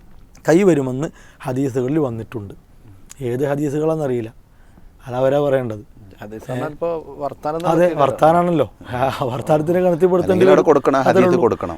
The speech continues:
Speaker 1: ശരിക്കും വെള്ളിയാഴ്ച സ്വലാത്ത് ചൊല്ലുക, എല്ലാ ദിവസങ്ങളിലും ചൊല്ലുക, ഇതൊക്കെ ഇസ്ലാമിലുള്ളതാണ്. അതിൻ്റെ ഒരു ഭാഗം ഇൻഷാ അല്ലാ നമുക്ക് സമൂഹത്തെ ബോധ്യപ്പെടുത്തണം. ഇനി മറ്റൊരു മൂന്നാമത്തെ അപകടം എന്താ വെച്ചാൽ പിന്നെ പ്രത്യേക സമയവും മാസമൊക്കെ നിശ്ചയിക്കുക. അപ്പം ഇതിൽ തന്നെ കാണാം,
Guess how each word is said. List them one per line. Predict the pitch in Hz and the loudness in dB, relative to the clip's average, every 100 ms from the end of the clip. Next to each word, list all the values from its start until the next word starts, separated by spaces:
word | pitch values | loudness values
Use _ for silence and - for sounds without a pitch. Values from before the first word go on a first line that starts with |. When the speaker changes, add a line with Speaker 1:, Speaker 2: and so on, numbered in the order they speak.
| - | -6
Speaker 1:
ശരിക്കും | 143 131 208 | -4 2 6
വെള്ളിയാഴ്ച | 185 180 202 208 208 220 | 6 8 8 8 6 2
സ്വലാത്ത് | 185 180 175 170 180 175 - - - | 2 4 4 2 0 -2 -4 -18 -8
ചൊല്ലുക, | 151 147 156 | -4 -2 -2
എല്ലാ | 147 123 143 170 | -2 -2 0 2
ദിവസങ്ങളിലും | 170 156 165 156 160 147 | 2 0 -2 -2 -2 -4
ചൊല്ലുക, | 143 135 135 143 - - | -6 -6 -6 -8 -12 -12
ഇതൊക്കെ | 131 120 160 | -8 -6 -4
ഇസ്ലാമിലുള്ളതാണ്. | 147 160 170 175 175 175 135 | -4 -2 0 2 2 2 0
അതിൻ്റെ | 131 135 | -6 -6
ഒരു | 156 | -4
ഭാഗം | 170 160 170 | -2 -2 -2
ഇൻഷാ | 147 170 | -2 -2
അല്ലാ | 175 | 0
നമുക്ക് | 165 165 196 - - - | -4 -6 -8 -10 -20 -12
സമൂഹത്തെ | - 170 175 175 | -4 0 2 2
ബോധ്യപ്പെടുത്തണം. | 165 156 139 113 127 110 - - - - - | 2 2 0 -6 -8 -16 -20 -20 -20 -10 0
ഇനി | 214 | 2
മറ്റൊരു | 208 196 220 208 | 4 4 4 4
മൂന്നാമത്തെ | 190 196 202 202 185 | 2 4 4 4 4
അപകടം | 175 165 165 | 4 4 2
എന്താ | 156 | 2
വെച്ചാൽ | 139 139 127 143 - - - - - | -2 -2 -4 -6 -10 -20 -20 -20 -6
പിന്നെ | 147 143 | -4 -4
പ്രത്യേക | - 165 - 196 202 196 | 0 0 6 8 8 8
സമയവും | - 156 151 160 165 160 151 | 2 0 0 0 2 2 0
മാസമൊക്കെ | 131 131 120 135 135 | -2 -2 -2 -4 -4
നിശ്ചയിക്കുക. | 113 - 127 110 - - | -6 -10 -14 -14 -16 -4
അപ്പം | 160 | 2
ഇതിൽ | 156 170 | 2 2
തന്നെ | 180 | 2
കാണാം, | 165 135 | 2 0